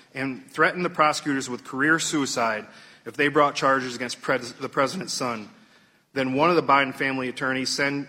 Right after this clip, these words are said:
sends to the press a ten-page error-filled letter. It attacked me with innuendo, false statements, and baseless speculation that had leaked inf-, that I had leaked information to the Washington, Washington Post.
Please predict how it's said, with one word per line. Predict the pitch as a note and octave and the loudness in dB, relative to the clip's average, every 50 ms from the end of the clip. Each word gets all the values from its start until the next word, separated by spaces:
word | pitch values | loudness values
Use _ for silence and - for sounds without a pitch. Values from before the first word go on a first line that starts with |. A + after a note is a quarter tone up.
| - - | -10 -10
sends | - - D#3 D3+ D#3 D3+ - | -4 -2 0 0 -2 -2 -6
to | - C3+ | -6 -8
the | C3 | -6
press | - - F3 D#3+ D3 C3 - | -2 2 2 4 4 2 0
a | C3 | -4
ten-page | - - D3+ D3+ D#3+ D#3 D#3 D#3+ D3 C#3 C3+ C3 B2+ - - - | -6 -4 -4 -2 -2 0 0 2 2 2 2 -2 -4 -6 -4 0
error-filled | C#3+ D3+ E3 E3+ D#3+ - E3+ E3 D#3+ D3+ C3+ | 2 2 2 2 0 0 0 0 0 0 0
letter. | C3 C3+ C3+ B2+ B2+ A#2+ A2 - - - _ _ _ _ _ _ _ _ _ _ _ _ | 0 0 0 0 0 -2 -6 -8 -14 -20 _ _ _ _ _ _ _ _ _ _ _ _
It | - C3 | -10 -10
attacked | B2 - - D#3+ D#3+ D#3+ D#3+ D#3+ | -4 2 6 6 6 6 4 2
me | D#3+ D#3 D3+ | 0 0 0
with | D3 C#3 C3 B2+ - - - - - _ _ - | 2 2 0 0 -2 -8 -20 -20 -20 _ _ -2
innuendo, | D#3+ D#3+ F3+ F3+ F3 D#3+ D#3 D#3 D3+ D3+ D3 D3+ D#3 | 0 2 4 4 4 4 4 2 4 2 2 2 0
false | D3+ - - D3+ D#3+ F3 - - | -2 -2 0 2 2 2 0 -2
statements, | - D3+ D3 C3 C#3 C#3+ D3 - - | 0 0 0 0 0 -4 -4 -4 -6
and | B2+ A#2 - | -8 -6 -2
baseless | - C#3 C#3+ D3+ - - C#3+ C#3 | 0 0 2 2 0 -4 -4 -6
speculation | - - - C#3+ - - D3+ C3 C3 B2 A#2+ - - A#2+ A#2 A2 - - - - - - _ - | -6 -4 -4 -4 -2 -2 -2 0 0 0 0 0 -2 -2 -4 -6 -10 -14 -20 -20 -20 -14 _ -2
that | B2+ B2+ | 0 4
had | C#3 C3 A#2+ A#2+ | 4 4 4 4
leaked | B2 C#3+ D3+ D3 - D#3+ | 2 0 0 0 -2 -4
inf-, | C#3+ - - D3 | -4 -6 -6 -4
that | C3+ C3+ C3 | -2 0 4
I | C3 C#3+ C#3+ | 4 4 4
had | C#3 B2 B2 C3 | 4 2 0 -2
leaked | D3+ D#3+ D#3 E3 | -2 -2 -2 -4
information | E3 D3+ D3+ C#3+ C#3 C#3 C#3 - C#3+ - | -4 -4 -2 -2 0 0 0 -2 -4 -4
to | C3+ | -4
the | B2 | -2
Washington, | A#2 A#2+ B2 B2+ B2 - - B2+ B2+ B2+ C3 C3 | 0 2 4 4 4 2 -2 -6 -6 -8 -4 0
Washington | B2 B2+ B2 - - B2+ A2+ - | 2 2 2 0 -4 -6 -6 -2
Post. | C#3 B2+ A#2+ A#2 - - - | 0 0 0 0 -2 -6 -14